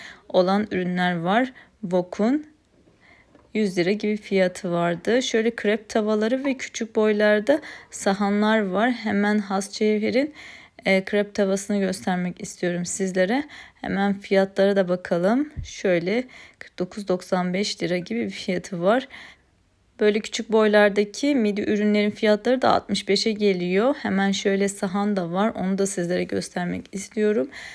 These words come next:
Bunlar Nero markasının midi boydaki ürünleri. Şöyle granit döküm tavalar var. Taçın yirmi altı santim genişliğinde. Fiyatlar iki yüz, iki yüz yetmiş dokuz,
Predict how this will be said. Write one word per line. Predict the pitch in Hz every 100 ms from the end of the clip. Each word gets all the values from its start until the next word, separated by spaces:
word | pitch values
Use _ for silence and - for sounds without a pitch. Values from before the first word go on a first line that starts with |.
| - - -
Bunlar | 240 220 214 208
Nero | 214 202
markasının | 190 185 190 190 - 196 233
midi | 220 202 190
boydaki | 175 175 175 - 262 -
ürünleri. | - 196 196 185 180 185 247
Şöyle | 269 - 214 233
granit | 196 185 226 240 226 -
döküm | 196 196 247
tavalar | 240 190 185 185 196 226 202
var. | 185 208 269 - - - _ _ _ _ -
Taçın | - 196 - 185 220
yirmi | 247 190 180 180
altı | 180 180
santim | - 220 208 214 214
genişliğinde. | 202 202 202 - 208 202 196 233
Fiyatlar | 233 220 196 190 - 208 214
iki | - - -
yüz, | 190 180 214 -
iki | 196 - 190
yüz | 185
yetmiş | 185 185 - - -
dokuz, | 175 - 233 240